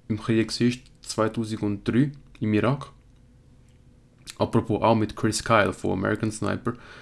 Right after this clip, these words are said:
Und er hat auch Bestseller geschrieben zu Menschenführen und Unternehmensführung. Das war Discipline Equals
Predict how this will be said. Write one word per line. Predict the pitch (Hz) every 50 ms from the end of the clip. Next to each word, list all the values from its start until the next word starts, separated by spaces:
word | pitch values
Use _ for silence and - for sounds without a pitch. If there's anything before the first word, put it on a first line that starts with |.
| - - - - -
Und | 110 107 104 110
er | 110 110
hat | 107
auch | 113 113 101 -
Bestseller | 113 113 113 - - 117 117 123
geschrieben | 120 - - 107 107 110 113 - - - - - - - -
zu | - - - - 110 107 101 101 101 98 95 92 90 90 - - - - - - - - - - - - - - - - - - - - - - - - - - _ - - _ - - _ - - - - - - - - - - - - - - - - - - - - _ - -
Menschenführen | - 110 113 117 107 123 120 123 110 101 95 - - -
und | - 123 120 113
Unternehmensführung. | 107 104 101 110 101 104 104 104 104 101 - - - 120 110 92 95 92 - -
Das | 104 - 110
war | 104 - - - - 107 101 98 - - - - - - - - - - -
Discipline | - 110 117 - - 135 127 131 127 123 120 117 - -
Equals | 117 107 - - - 110 104 101 98 98 - - - - -